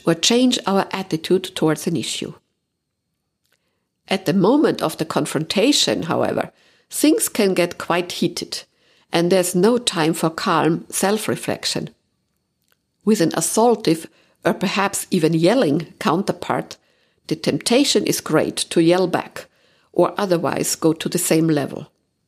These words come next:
Escalation is then inevitable. In this case, it's better to interrupt the conversation. Give yourself time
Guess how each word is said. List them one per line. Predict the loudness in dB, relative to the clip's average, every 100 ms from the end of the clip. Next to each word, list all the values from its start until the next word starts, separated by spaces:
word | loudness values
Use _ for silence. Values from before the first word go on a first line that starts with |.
| _ _ _ _ -8
Escalation | -6 0 2 2 2 2 0 0
is | -2
then | 0 -2 0
inevitable. | 0 0 -2 -4 -4 -10 -10 -12 _ _ _ _ _ _ _ _
In | 0 2
this | 2 2
case, | -2 -2 2 0 0
it's | -6 -4
better | 0 0 2 0
to | 2 0
interrupt | 0 2 2 0 -6 -8
the | -6
conversation. | -4 -2 -2 -2 -4 -4 -4 -8 -12 _ _ _ _ _ _
Give | -2 2
yourself | 2 2 0 0 -2
time | -2 0 0 -4